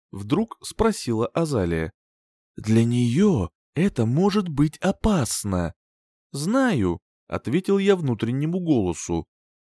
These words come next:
«Извини, но не получится», сказал я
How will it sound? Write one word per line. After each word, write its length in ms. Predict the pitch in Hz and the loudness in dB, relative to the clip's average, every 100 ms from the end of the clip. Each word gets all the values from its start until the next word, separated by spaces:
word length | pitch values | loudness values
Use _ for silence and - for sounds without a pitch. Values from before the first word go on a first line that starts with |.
| - | -4
«Извини, 720 | 208 214 254 254 202 104 85 _ _ _ | -2 0 0 0 0 0 -2 _ _ _
но 140 | 214 | -4
не 100 | 277 | -2
получится», 840 | 285 311 269 143 - 107 - 101 87 - _ _ | 0 2 4 2 0 -8 -2 -2 -2 -6 _ _
сказал 480 | - 92 92 170 | -6 -2 0 0
я 220 | 185 190 | 2 0